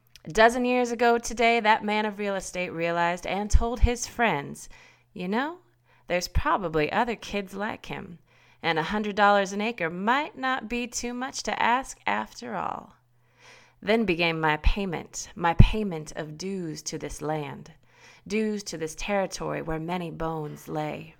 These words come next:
Among the standing people's forest skeletons on one as yet could sell to the mill. Then it was the deer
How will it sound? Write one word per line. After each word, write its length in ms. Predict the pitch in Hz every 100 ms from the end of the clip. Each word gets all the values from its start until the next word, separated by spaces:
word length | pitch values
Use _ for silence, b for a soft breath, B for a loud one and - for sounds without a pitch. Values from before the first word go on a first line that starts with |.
| _ _ _ b b b -
Among 320 | 202 208 202
the 60 | 190
standing 460 | - 196 185 175
people's 440 | - 185 180 160 -
forest 420 | 185 180 165 -
skeletons 680 | - 180 170 170 165 156 156
on 240 | 165 160
one 260 | 170 185 165
as 260 | 160 156
yet 280 | 180 165 -
could 140 | - 156
sell 360 | - 170 147
to 140 | - -
the 80 |
mill. 420 | 151 160 151 - 165 B B B B B B B -
Then 300 | 190 202 190
it 120 | 165
was 160 | 156 156
the 80 |
deer 580 | 156 160 165 156 147 151